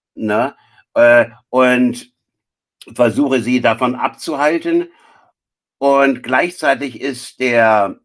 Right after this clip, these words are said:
Antifant, äh, in der, in der Le-, in, mit seiner Le-, er ist mit seiner jungen Freundin hier, äh, die vom Heroin runterkommen will. Äh, und lebt in der Karte hier, ähm, in der Nähe. Und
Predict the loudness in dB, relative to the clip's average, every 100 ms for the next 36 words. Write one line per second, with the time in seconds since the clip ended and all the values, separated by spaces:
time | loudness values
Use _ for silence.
0 | _ _ _ -2 -2 0 -6 -4 -4 -4
1 | -6 -12 _ _ _ _ _ _ -2 2
2 | 4 4 2 -2 _ -6 -4 0 2 2
3 | 0 0 0 0 -2 -2 -2 -2 -4 -4
4 | -4 -4 -6 -12 -6 -6 -4 -2 0 2
5 | 0 0 0 -2 -2 0 0 0 -2 -2
6 | -2 -2 -2 -4 _ _ _ _ -2 -2
7 | -4 -4 -2 -2 -2 -2 -2 -2 -6 -8
8 | -12 -14 -20 -20 -20 _ _ _ _ _
9 | -12 -10 -8 -6 -6 -4 -4 -2 2 2
10 | 2 -2 0 2 4 4 0 -4 -2 0
11 | 0 2 2 0 -2 _ _ _ -4 0
12 | 2 2 2 0 -2